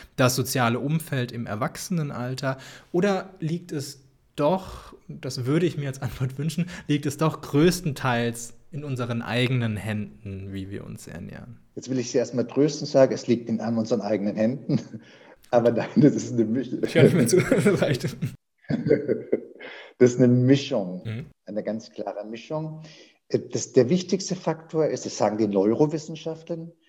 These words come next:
Speaker 2: die Neurowissenschaftler, die scannen das Gehirn, also die scannen wirklich das Gehirn und können feststellen, sozusagen, die größte Form der Belohnung für uns ist die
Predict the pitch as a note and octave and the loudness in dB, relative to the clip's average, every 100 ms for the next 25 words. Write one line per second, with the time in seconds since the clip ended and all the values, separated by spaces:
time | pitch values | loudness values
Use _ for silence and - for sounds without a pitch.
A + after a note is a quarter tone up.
0 | _ A2+ A2 A#2 C#3+ D3+ - D3 D3 C#3 | _ 0 4 4 2 -2 -8 -6 -4 -2
1 | C#3+ - A#2 A2+ - A#2+ A#2+ A2 - - | -2 -2 -4 -4 2 4 4 -2 -2 -2
2 | F#2 A#2 A3 C4+ - - _ - G3 - | 0 2 0 -2 -10 -20 _ -10 -10 -8
3 | - - B2+ B2 C#3+ D3 C#3+ - A2+ C3 | -8 -2 0 2 0 0 -6 -4 -2 0
4 | G3 A3+ - - _ _ _ _ B2+ A#2+ | 0 -2 -6 -20 _ _ _ _ -6 0
5 | B2+ B2+ C3 - - C#3+ C#3 - D3 C3+ | 2 2 -2 -8 0 0 0 -2 -2 0
6 | C#3 - B2+ B2+ B2 B2+ - _ _ A#2+ | -6 -4 0 0 -2 -10 -12 _ _ -8
7 | G#2+ - D3 E3+ E3 - C#3+ C3+ A#2+ A#2 | -8 2 6 6 2 -2 0 2 2 2
8 | A#2+ C3+ C#3 C3 B2+ A#2+ - - - C3 | 2 0 -2 -2 -2 -6 -12 -14 -6 -4
9 | - | -4